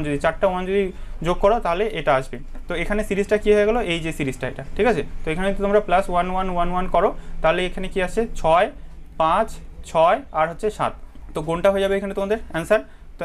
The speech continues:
answer হয়ে যাবে তোমাদের এখানে option number বি, ঠিক আছে? ছয়, পাঁচ, ছয়, সাত। Option number বি হবে এখানে তোমাদের সঠিক answer। তোমরা যদি এভাবেও করো, এই নিয়মে যদি না করে যদি অন্যভাবে করো, আরেকটা বলে দিচ্ছি তোমাদের, দেখো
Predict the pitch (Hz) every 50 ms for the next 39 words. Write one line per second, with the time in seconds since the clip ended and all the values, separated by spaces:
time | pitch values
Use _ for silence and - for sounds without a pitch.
0 | - 170 160 160 - 202 190 196 190 196 202 196 202 190 190 190 185 190 202 208
1 | 185 160 - - 180 180 185 214 240 302 - - 151 147 175 151 123 - - 190
2 | 220 196 151 131 - - 165 160 175 180 - 208 247 247 - - 165 151 143 -
3 | 127 113 - - - - - 151 143 - 180 185 190 196 196 185 160 175 185 190
4 | 185 180 185 180 180 180 180 175 180 185 214 - 247 - 165 147 165 160 147 131
5 | 123 131 127 - - - - - - - - 160 165 185 196 196 214 190 175 170
6 | 170 180 196 214 226 214 - 160 156 175 208 226 - - 165 175 180 185 190 190
7 | 196 196 202 190 190 190 190 175 175 175 - 190 196 190 196 185 170 170 175 180
8 | 175 190 190 180 - 156 160 190 190 165 160 156 - 175 165 165 165 160 160 160
9 | - 151 147 139 139 151 208 285 - - - - - - - - 151 151 - 170